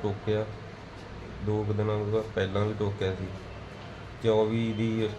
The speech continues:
ਰਾਤ ਨੂੰ ਦਸ ਵਜੇ ਉਹਨਾਂ ਨੇ ਗੇਟ ਖੜਕਾਇਆ, ਮੇਰੀ ਮਦਰ ਨੇ ਗੇਟ ਖੋਲ੍ਹਿਆ।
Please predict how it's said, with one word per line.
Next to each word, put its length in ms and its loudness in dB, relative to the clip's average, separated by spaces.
ਰਾਤ 280 6
ਨੂੰ 160 4
ਦਸ 340 2
ਵਜੇ 340 4
ਉਹਨਾਂ 200 6
ਨੇ 160 8
ਗੇਟ 260 6
ਖੜਕਾਇਆ, 540 2
ਮੇਰੀ 180 2
ਮਦਰ 300 4
ਨੇ 200 2
ਗੇਟ 220 2
ਖੋਲ੍ਹਿਆ। 560 2